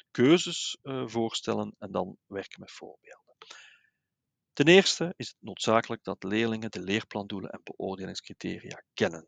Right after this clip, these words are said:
Er moet transparantie zijn. En een tweede randvoorwaarde is dat leerkrachten gezamenlijk, ehm, aan leerplanstudie doen. Dat ze uitwisselen hoe de doelen in elkaar steken, hoe de subdoelen, eh, zich verhouden tot het doel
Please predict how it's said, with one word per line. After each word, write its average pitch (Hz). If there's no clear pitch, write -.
Er 101
moet 104
transparantie -
zijn. -
En -
een 87
tweede 143
randvoorwaarde 101
is 104
dat 85
leerkrachten 101
gezamenlijk, 151
ehm, 104
aan 98
leerplanstudie 98
doen. -
Dat -
ze -
uitwisselen 117
hoe 110
de 120
doelen 110
in 110
elkaar 92
steken, -
hoe 113
de 98
subdoelen, 107
eh, 101
zich 101
verhouden 98
tot -
het 123
doel 131